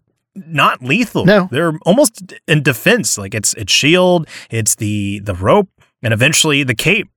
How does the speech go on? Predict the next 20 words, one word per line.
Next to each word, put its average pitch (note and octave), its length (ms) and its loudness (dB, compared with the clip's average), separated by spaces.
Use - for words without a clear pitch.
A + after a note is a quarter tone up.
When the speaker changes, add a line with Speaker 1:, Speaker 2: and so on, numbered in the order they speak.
Speaker 1:
that, A#2 260 2
uh, G#2+ 380 2
despite D#3 420 2
its B2+ 140 -4
best A2+ 300 -2
to - 60 -4
try B2+ 240 2
and B2 100 0
strangle C3+ 420 0
the A#2+ 80 -2
guy, B2 240 2
is F#3+ 60 4
Speaker 2:
Oh, C4+ 40 6
Speaker 1:
still A3 240 4
Speaker 2:
yeah. A#3 60 2
Speaker 1:
pretty D3 240 0
non-lethal. C#3+ 640 0
Speaker 2:
Yeah. E3+ 360 2
Well, G#3+ 200 2
it, G#3+ 180 -4